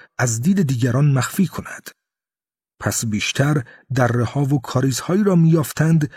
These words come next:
که این ویژگی‌ها را داشته باشد. حتی اگر دشمن به آنها نزدیک می‌شد، علفزار و بیشه‌های بلند اجازه می‌داد از نظر دور بمانند. آنها سرعت زیادی برای بازگشت به مخفیگاه داشتند،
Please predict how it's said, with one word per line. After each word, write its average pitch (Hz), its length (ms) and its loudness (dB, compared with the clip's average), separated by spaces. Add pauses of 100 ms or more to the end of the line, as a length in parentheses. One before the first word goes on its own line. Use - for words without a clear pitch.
(140)
که - 180 -6
این 175 200 4
ویژگی‌ها 107 580 0
را 101 120 -2
داشته 101 380 -4
باشد. - 460 -8 (580)
حتی 104 240 -4
اگر 120 260 0 (140)
دشمن 147 420 2
به 139 60 -2
آنها 123 300 -2
نزدیک 117 540 -2
می‌شد، 160 400 2 (360)
علفزار 131 640 0
و 151 140 2 (120)
بیشه‌های 135 760 -2
بلند 139 640 2
اجازه 131 400 0
می‌داد 175 440 2 (260)
از 120 200 0
نظر 123 320 2
دور 127 360 0
بمانند. - 600 -14 (1120)
آنها 131 440 -2 (260)
سرعت - 500 -2
زیادی 131 440 0
برای 117 360 0
بازگشت 117 680 -2
به 135 100 0
مخفیگاه 131 680 -2
داشتند، - 540 -12